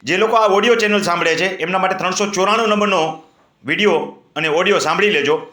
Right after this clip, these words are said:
ફરીને ત્રણસો ચોરાણું નંબરના ઓડિયોની અંદર સંપૂર્ણ માહિતી છે. વીડિયો ચેનલ જોતા હોય એ પાંચસો ને પંદર નંબરનો ઓડિયો સાંભળી લે, એટલે સંપૂર્ણ માહિતી મળી જશે. આવો,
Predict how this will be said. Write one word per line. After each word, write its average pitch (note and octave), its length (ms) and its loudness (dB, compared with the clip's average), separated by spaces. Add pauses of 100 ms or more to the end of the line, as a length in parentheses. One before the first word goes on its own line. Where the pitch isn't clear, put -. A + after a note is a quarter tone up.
ફરીને F#3+ 340 0
ત્રણસો E3+ 360 -2
ચોરાણું F#3+ 400 0
નંબરના F#3 260 0
ઓડિયોની F3 340 0
અંદર F3+ 140 -2
સંપૂર્ણ D#3 400 -2
માહિતી F3+ 360 -2
છે. F#3 140 -2 (540)
વીડિયો E3 240 0
ચેનલ F3 240 -2
જોતા D#3+ 260 -2
હોય E3 140 2
એ D#3 40 0
પાંચસો D3+ 260 -2
ને D3+ 80 -4
પંદર D3 240 -2
નંબરનો C#3 300 -2
ઓડિયો B2 320 0 (260)
સાંભળી B2+ 320 -2
લે, F#3 100 -2 (340)
એટલે C#3+ 180 -4
સંપૂર્ણ D3+ 320 -2
માહિતી D#3 300 -2
મળી D3+ 180 -2
જશે. E3+ 260 -2 (480)
આવો, F3 240 2